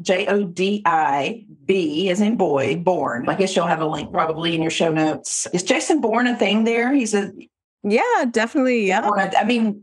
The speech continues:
Speaker 1: obviously he's a
Speaker 2: Bourne
Speaker 1: thing,
Speaker 2: Identity
Speaker 1: so
Speaker 2: and, yeah.
Speaker 1: Bourne Identity. I always say that. Jason Bourne's not my brother, but, um, and then I'm also at Hey Jodi Bourne on Instagram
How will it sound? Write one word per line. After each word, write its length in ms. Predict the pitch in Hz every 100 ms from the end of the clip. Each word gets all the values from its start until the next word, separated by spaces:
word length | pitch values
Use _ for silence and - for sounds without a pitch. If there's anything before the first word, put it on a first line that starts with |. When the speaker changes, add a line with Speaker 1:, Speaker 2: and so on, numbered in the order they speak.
| -
Speaker 1:
obviously 440 | 160 151 - 160
he's 80 | 214
a 40 |
Speaker 2:
Bourne 160 | 208 202
Speaker 1:
thing, 120 | 190
Speaker 2:
Identity 540 | 196 190 190 190 185
Speaker 1:
so 60 | 175
Speaker 2:
and, 220 | 165 175
yeah. 280 | 190 185 185
Speaker 1:
Bourne 260 | - 180 170
Identity. 520 | 165 160 156 156 156
I 140 | 165
always 220 | 175 175
say 120 | - 139
that. 240 | 123 120
Jason 280 | 160 151 185
Bourne's 300 | 165 160 151
not 140 | 139 131
my 80 | 143
brother, 380 | 139 131 127 123
but, 680 | - 165 147 - - - - _ _ _ -
um, 360 | 185 170 208 -
and 140 | 185 180
then 140 | 208
I'm 100 | 214
also 240 | 220 330 269
at 80 |
Hey 260 | 214 226 202
Jodi 280 | 226 208 208
Bourne 300 | 196 175 196
on 180 | 208 202
Instagram 760 | 190 - 202 190 190 202 233